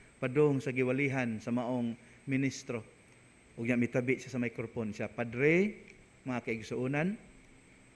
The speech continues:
di man kinahanglag theological studies aron masabtan ninyo ang akong tubag nga wala ko'y angay pasayloon, kay wa ko'y kontra.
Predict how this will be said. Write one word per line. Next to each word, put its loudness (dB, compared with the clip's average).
di -6
man 4
kinahanglag 2
theological 0
studies 0
aron 2
masabtan 0
ninyo 2
ang -2
akong 0
tubag 4
nga -2
wala 2
ko'y 2
angay -2
pasayloon, 0
kay 0
wa -2
ko'y -2
kontra. -4